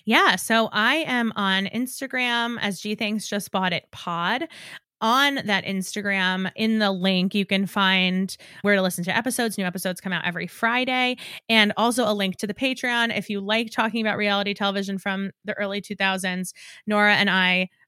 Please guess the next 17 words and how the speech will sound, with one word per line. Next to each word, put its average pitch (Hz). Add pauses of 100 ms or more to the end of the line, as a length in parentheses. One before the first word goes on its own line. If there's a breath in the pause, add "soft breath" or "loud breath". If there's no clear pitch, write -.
(120)
do 196
have 185
a -
Patreon 254
show 226
called 202
Nobody 190
Asked, 180
where 175
we 185
have 180 (360 soft breath)
sort 208
of 180 (140)
rewatched 208
and 180
talked 196
about, 185